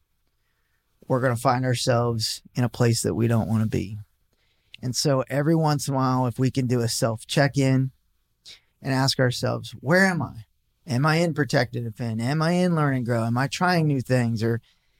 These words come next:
am I just saying, 'Well, the old way, you know, isn't broke, so let's not fix it'?" You know, it's, it's,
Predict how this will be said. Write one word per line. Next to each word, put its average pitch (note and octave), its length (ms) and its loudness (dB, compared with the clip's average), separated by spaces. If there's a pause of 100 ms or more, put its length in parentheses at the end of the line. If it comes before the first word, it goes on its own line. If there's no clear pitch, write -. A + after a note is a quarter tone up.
(120)
am C#3+ 140 -4
I D3 100 0
just D#3 240 -2
saying, D#3+ 240 2
'Well, D3 180 2
the C#3+ 200 -2 (240)
old D#3+ 240 -2
way, E3+ 480 6 (340)
you D3 80 -2
know, D3+ 200 2
isn't D#3 280 2
broke, F3+ 300 4
so D3 240 0
let's D3 220 0
not D#3 220 0
fix - 300 2
it'?" B2 140 -4
You C3+ 100 -2
know, C#3 160 2
it's, C#3+ 300 0
it's, - 200 -6